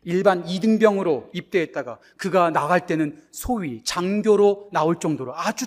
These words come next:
탁월한 군인이었습니다. 나라의 부름을 받아서 그는 한 지역에 가서 작전을 수행합니다.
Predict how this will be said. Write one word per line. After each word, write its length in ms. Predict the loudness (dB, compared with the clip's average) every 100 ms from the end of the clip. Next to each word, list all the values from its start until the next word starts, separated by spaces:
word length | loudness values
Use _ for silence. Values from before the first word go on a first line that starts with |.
| -10
탁월한 440 | -12 -2 2 2
군인이었습니다. 720 | 2 0 0 -2 -6 -14 -18 _ _ _ _ _ _ _ _
나라의 340 | 2 4 4
부름을 240 | 2 0 2
받아서 360 | 0 -2 -6
그는 280 | -8 -4 -2 -4 -6
한 240 | -2 -2
지역에 360 | -2 -4 -4 -4
가서 380 | -4 -6 -12 -14 _ -12
작전을 400 | -12 -6 -4 -4
수행합니다. 680 | -2 -4 -4 -6 -12 -18